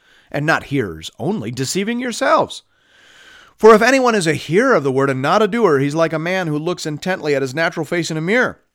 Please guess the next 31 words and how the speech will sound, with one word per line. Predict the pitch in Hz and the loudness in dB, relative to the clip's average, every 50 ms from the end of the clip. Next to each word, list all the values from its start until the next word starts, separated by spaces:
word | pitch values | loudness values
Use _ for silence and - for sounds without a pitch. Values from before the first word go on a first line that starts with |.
| _ _ _ _ _ _ _ _ _ _ _ _ _ _ _ _ _ | _ _ _ _ _ _ _ _ _ _ _ _ _ _ _ _ _
For | - - 110 | -14 -12 -4
he | 95 | -2
looks | 131 175 190 - | 0 0 0 -2
at | 156 | -6
himself | 117 82 - - 110 87 127 147 - | -8 -10 -12 -10 -8 -8 -8 -8 -8
and | 120 | -6
goes | 104 147 170 156 | -4 -4 -2 -2
away | 139 123 156 240 247 | -2 -2 -2 0 0
and | 180 113 | -2 -4
at | 98 110 | -4 -2
once | 147 196 220 208 - | 0 0 0 -2 -4
forgets | - - 120 98 - 151 180 190 - - - - - - _ _ _ _ _ _ _ _ _ _ | -10 -10 -10 -4 -2 0 0 -2 -2 -8 -14 -14 -14 -16 _ _ _ _ _ _ _ _ _ _
what | - 139 139 | -16 -12 -10
he | 165 202 | -8 -8
was | 240 208 - | -8 -8 -8
like. | 214 294 339 - - - _ _ _ _ _ _ _ _ _ _ _ _ _ _ _ _ _ | -8 -8 -8 -10 -10 -14 _ _ _ _ _ _ _ _ _ _ _ _ _ _ _ _ _
But | - - | -20 -16
the | - 120 | -16 -14
one | 117 165 185 | -14 -12 -10
who | 175 139 | -8 -6
looks | 123 135 196 202 - - - | -4 -2 -2 -2 -4 -8 -10
into | - 139 143 147 | -10 -10 -12 -12
the | 120 135 | -12 -16
perfect | - - - 185 190 - - 127 - | -14 -12 -10 -10 -10 -10 -14 -18 -18
law, | - 104 120 135 165 180 165 143 | -14 -12 -8 -6 -4 -4 -4 -6
the | 120 107 | -6 -10
law | 107 123 147 170 170 143 | -10 -8 -6 -4 -4 -6
of | 123 | -6
liberty, | 139 175 190 180 185 156 139 - | -8 -10 -8 -6 -6 -6 -8 -10
and | 120 120 117 | -12 -20 -14
perseveres, | - - - 190 - 165 143 117 113 131 208 240 240 220 156 - | -10 -8 -8 -6 -6 -8 -10 -10 -8 -6 -2 0 0 0 -2 -4